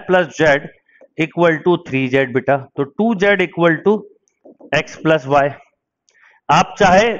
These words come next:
तो यहां पर y की value भी लिख सकते थे। y की वैल्यू क्या है? देखिए आपके पास y की value लिखी हुई थी, तो टू z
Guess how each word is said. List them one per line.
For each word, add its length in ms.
तो 60
यहां 240
पर 240
y 220
की 100
value 280
भी 100
लिख 180
सकते 320
थे। 180
y 160
की 120
वैल्यू 280
क्या 180
है? 120
देखिए 240
आपके 220
पास 220
y 180
की 120
value 240
लिखी 220
हुई 120
थी, 160
तो 600
टू 400
z 320